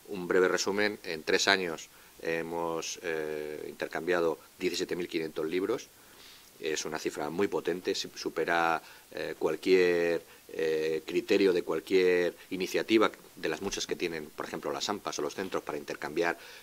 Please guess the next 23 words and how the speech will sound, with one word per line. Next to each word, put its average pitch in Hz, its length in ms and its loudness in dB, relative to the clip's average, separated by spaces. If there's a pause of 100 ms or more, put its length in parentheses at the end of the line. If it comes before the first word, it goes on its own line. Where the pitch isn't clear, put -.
(120)
pues, 76 180 -4
su 78 240 -2
libro 82 260 0
de 80 120 -4
texto, 113 380 -2 (120)
porque - 220 -6
es - 100 -10
una 78 100 -6
escala 90 460 0 (1160)
completamente 87 580 2
diferente. 85 440 0 (220)
Lamentablemente, 98 920 4 (300)
por 85 160 2
la 85 80 4
lomce, 101 320 4
como 82 220 -4
también 90 240 -2
ha - 20 0
explicado 90 400 -2
el 87 80 2
alcalde, 85 420 4 (440)
eh, 78 480 2
hemos, 87 420 2